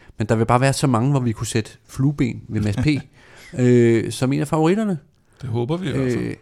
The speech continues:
Speaker 1: i selskab med Van der Poel, Van Aert, øh, sådan nogen, ikke?
Speaker 2: Der er
Speaker 1: Ja.
Speaker 2: lige nogle, øh, nogle halvgode udenlandske ryttere, der er også med i,
Speaker 1: Men,
Speaker 2: i det
Speaker 1: men,
Speaker 2: lille stævne her.
Speaker 1: men det er pænt nok at blive nævnt
Speaker 2: Ja.
Speaker 1: i samme moment som de ryttere, og
Speaker 2: Ja.
Speaker 1: faktisk sådan, altså,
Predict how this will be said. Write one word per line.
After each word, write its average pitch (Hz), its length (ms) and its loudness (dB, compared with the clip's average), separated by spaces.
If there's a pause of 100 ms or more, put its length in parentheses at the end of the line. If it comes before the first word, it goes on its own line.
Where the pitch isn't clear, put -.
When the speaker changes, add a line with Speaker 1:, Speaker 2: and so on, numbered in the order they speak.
(160)
Speaker 1:
i 127 100 4
selskab 113 560 0
med 107 560 0
Van 98 120 -4
der 98 60 -4
Poel, 107 600 -2
Van 104 100 -4
Aert, 101 400 -4
øh, 104 160 -4
sådan 104 200 -6
nogen, 104 200 -2
ikke? 117 140 -6 (420)
Speaker 2:
Der 127 60 -2
er 127 40 0
Speaker 1:
Ja. 180 60 0
Speaker 2:
lige 139 140 2
nogle, 123 460 0
øh, 120 160 -4
nogle 120 180 -2
halvgode 123 480 -2 (140)
udenlandske 127 540 -6
ryttere, 120 360 -4
der 120 80 -10
er 113 40 -6
også 117 180 -8
med 120 160 -4
i, 117 220 -6 (140)
Speaker 1:
Men, 120 80 -8
Speaker 2:
i - 20 -4
det 120 80 -4
Speaker 1:
men, 135 80 -2
Speaker 2:
lille 123 180 -2
stævne 117 320 -2
her. 117 120 -4 (140)
Speaker 1:
men 139 160 -2
det 131 80 0
er 117 140 -2
pænt 165 280 2
nok 139 260 2
at 127 100 -4
blive 117 280 0
nævnt 117 380 -2
Speaker 2:
Ja. - 60 -10
Speaker 1:
i - 40 -6
samme 107 300 0
moment 110 360 0
som 127 140 -4
de 147 140 -2
ryttere, 156 400 2
og - 240 -8
Speaker 2:
Ja. 117 60 -6
Speaker 1:
faktisk - 300 -8
sådan, 127 220 -4
altså, 107 220 -2